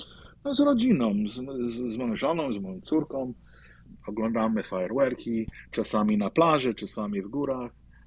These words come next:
Em, no i to jest z kolegami. Z-, robimy jakieś barbecue i, i no, tak jak większość Amerykanów.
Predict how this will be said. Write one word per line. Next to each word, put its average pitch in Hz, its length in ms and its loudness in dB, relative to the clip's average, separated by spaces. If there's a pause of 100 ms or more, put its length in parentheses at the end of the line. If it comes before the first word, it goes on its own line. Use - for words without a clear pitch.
(240)
Em, 95 500 -12 (280)
no 165 240 -2
i 180 160 6
to 196 140 4
jest 208 320 2
z - 200 -6
kolegami. 202 580 0
Z-, 95 220 -8
robimy 104 380 -2
jakieś 104 240 -8
barbecue 117 800 0
i, 98 60 0
i 95 600 -4 (960)
no, 160 180 -6
tak 185 200 -2
jak 180 140 0
większość 180 400 -2
Amerykanów. 156 580 -4